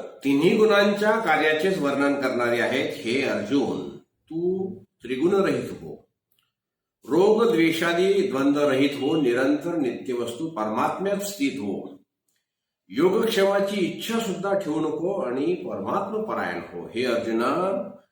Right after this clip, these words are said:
तू तीन गुणांचे कार्य असलेल्या संसाराच्या इच्छेचा त्याग करून संसारापासून विरक्त हो. संसाराच्या मोहापासून जर बाहेर पडायचं असेल तर राग द्वेष यापासून दूर राहणे फार गरजेचे आहे, कारण मनुष्याचे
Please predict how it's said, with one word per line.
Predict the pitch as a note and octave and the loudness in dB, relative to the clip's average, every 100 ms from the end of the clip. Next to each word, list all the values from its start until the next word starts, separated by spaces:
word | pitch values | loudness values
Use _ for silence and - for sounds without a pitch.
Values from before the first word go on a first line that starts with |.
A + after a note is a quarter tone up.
| _ _ _ F#3 | _ _ _ -6
तू | G3+ G3+ | -4 -2
तीन | F#3 A3 A#3 | 0 2 4
गुणांचे | G#3 G#3 G#3 G#3 A3+ | 4 2 2 0 -2
कार्य | G3+ F3+ F3 F#3+ | -2 -2 0 0
असलेल्या | D3 D3 D3+ D3 D#3 F3+ | 0 -4 -4 -4 -2 -4
संसाराच्या | F3+ A#2+ C#3 A#2 C#3+ D3 D3 D#3+ E3 D#3+ - - | -4 -6 -6 -4 -4 -4 -4 -6 -6 -6 -8 -10
इच्छेचा | A#2+ B2 - E3 F3 G3 D3+ C3+ - | -12 -12 -6 -4 -4 -4 -6 -8 -6
त्याग | B2 D#3+ - | -4 -4 -4
करून | C#3+ D3 - - - - _ _ _ _ _ _ _ A2+ | -2 0 0 -2 -6 -16 _ _ _ _ _ _ _ -10
संसारापासून | G#2+ A2 A#2+ F#3 G3+ F#3 - C3+ | -8 -8 -4 -4 -2 -4 -6 -6
विरक्त | G2+ F#2+ - - | -4 -6 -8 -14
हो. | - - - _ _ _ _ _ _ _ _ - - - - _ - - - - _ _ - | -16 -18 -20 _ _ _ _ _ _ _ _ -20 -20 -20 -20 _ -20 -20 -20 -20 _ _ -6
संसाराच्या | C3+ C#3 D#3+ E3 F3 G3+ F#3+ | -2 0 2 2 2 2 0
मोहापासून | C3+ C#3 D#3+ E3+ E3 F3+ F3 | 0 -2 -2 -2 -2 0 0
जर | E3+ F#3 A#2 | 0 -2 -2
बाहेर | A#2+ B2+ C3 | -2 0 -2
पडायचं | - A#2 A#2 A#2 A#2 | -2 -2 0 0 -2
असेल | A2 - D#3+ G3 G#3+ G#3+ | -4 0 2 4 2 2
तर | A3 | 2
राग | G#3+ C3 C3+ D#3 E3 E3 A2+ | 2 2 2 2 0 -2 -4
द्वेष | B2 D#3 F#3+ E3 C3+ | 0 4 4 2 0
यापासून | B2+ C3+ B2 B2+ C#3+ B2+ | 2 2 0 -2 -4 -4
दूर | A#2 C#3+ D3 B2+ | -2 -2 0 -4
राहणे | A#2+ D3+ - | -2 -2 -4
फार | - A#2 E3 | -6 -6 -4
गरजेचे | F3 C#3+ A2+ G#2+ G#2+ | -4 -4 -6 -6 -8
आहे, | G2+ G2+ | -8 -8
कारण | G2 G2+ A#2+ | -8 -8 -6
मनुष्याचे | A2+ F#2+ B2 B2+ C3+ C3 D#3+ D#3+ G#2+ G2+ | -6 -4 -4 -4 -4 -6 -4 -6 -8 -14